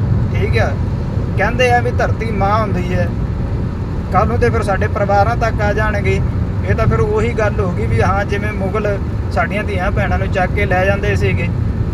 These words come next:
ਤੇ ਇਹ ਤਾਂ ਉਹੀ ਗੱਲ ਹੋ ਗਈ, ਕੱਲ੍ਹ ਨੂੰ ਸਾਡੇ ਬੱਚਿਆਂ ਨੂੰ ਵੀ ਹੱਥ ਪਾਉਣਗੇ ਵੀ ਹਾਂ ਵੀ ਇਹ ਵੀ ਸਰਕਾਰ ਦੇ ਅਧੀਨ ਨੇ, ਇੱਥੇ ਜੋਬ ਕਰੇਗਾ, ਇੱਥੇ ਨੌਕਰੀ ਕਰੇਗਾ, ਇੱਥੇ ਗੁਲਾਮੀ ਕਰੇਗਾ।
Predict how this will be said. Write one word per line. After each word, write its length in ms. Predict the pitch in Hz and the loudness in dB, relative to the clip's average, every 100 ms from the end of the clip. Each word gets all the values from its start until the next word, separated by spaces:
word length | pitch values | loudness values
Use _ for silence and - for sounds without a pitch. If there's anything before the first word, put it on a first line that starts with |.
| - | 0
ਤੇ 80 | - | 0
ਇਹ 140 | 196 208 | 0 2
ਤਾਂ 100 | 220 | 2
ਉਹੀ 220 | 226 226 | 2 2
ਗੱਲ 260 | 208 202 | 2 2
ਹੋ 80 | 202 | 0
ਗਈ, 120 | 208 | 0
ਕੱਲ੍ਹ 200 | 214 214 208 | 0 0 0
ਨੂੰ 80 | |
ਸਾਡੇ 240 | 180 170 - | -2 0 4
ਬੱਚਿਆਂ 340 | - - 196 | 6 6 4
ਨੂੰ 100 | 202 | 2
ਵੀ 60 | 220 | 0
ਹੱਥ 220 | 170 196 | 0 -2
ਪਾਉਣਗੇ 460 | 190 208 214 202 196 | -2 0 0 0 0
ਵੀ 120 | 190 | -2
ਹਾਂ 280 | 196 185 175 - - - - - | 0 0 0 -2 -4 -4 -4 -2
ਵੀ 120 | 180 | 0
ਇਹ 100 | 208 | 2
ਵੀ 100 | 214 | 2
ਸਰਕਾਰ 420 | 190 180 175 185 | 0 0 2 2
ਦੇ 140 | 180 185 | 2 -2
ਅਧੀਨ 300 | - 165 - | -2 -2 -2
ਨੇ, 140 | 185 190 | -2 0
ਇੱਥੇ 340 | 170 - 185 | -2 -4 -4
ਜੋਬ 300 | 175 185 175 | -2 -2 -2
ਕਰੇਗਾ, 320 | 185 190 185 170 | -2 0 0 0
ਇੱਥੇ 200 | - 190 | -2 -4
ਨੌਕਰੀ 380 | 170 185 180 | -4 -4 -6
ਕਰੇਗਾ, 300 | 180 185 185 | -4 -2 -2
ਇੱਥੇ 200 | 170 190 | -2 -4
ਗੁਲਾਮੀ 420 | 180 180 175 180 185 | -4 -4 -4 -4 -4
ਕਰੇਗਾ। 380 | 190 196 - | -2 -2 -2